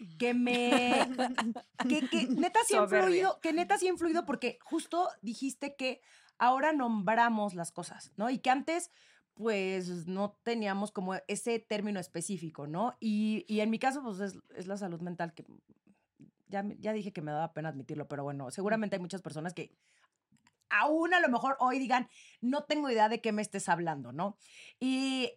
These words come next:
Speaker 1: em, hoy voy a ocupar el lugar de las, de los datos, porque hice mi chamba para esta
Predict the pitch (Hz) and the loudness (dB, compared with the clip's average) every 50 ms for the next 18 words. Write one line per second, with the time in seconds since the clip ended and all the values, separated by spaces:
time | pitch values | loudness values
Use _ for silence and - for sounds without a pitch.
0 | _ _ - - 233 226 226 226 233 233 214 214 - - 233 262 262 294 311 294 | _ _ -2 0 2 2 2 2 2 0 0 -4 -2 -2 0 0 2 4 2 2
1 | 294 - 170 - - 208 208 220 220 233 254 - - 233 254 247 208 175 165 165 | 2 -2 -2 2 6 6 8 8 8 6 4 0 -4 -4 -2 -2 -2 -2 2 4
2 | 180 175 180 185 170 165 208 202 190 175 151 143 131 139 - - - 160 180 175 | 4 4 4 2 0 -2 -2 -2 0 0 -2 -2 -4 -6 -10 -12 -8 -6 -4 -4
3 | 175 175 180 220 220 226 - 175 175 202 254 - - - - 165 160 - 165 170 | -2 2 4 6 6 6 4 0 -2 -2 -2 -4 -6 -10 -10 -10 -8 -6 -6 -6
4 | 160 - 202 190 175 170 170 - 214 185 185 196 170 - 160 147 156 160 156 - | -6 -4 -4 -4 -4 -6 -4 -2 -2 -2 -2 -2 -4 -2 -2 -2 -2 -4 -6 -6
5 | - - 180 175 165 147 143 | -4 -2 0 2 2 0 -2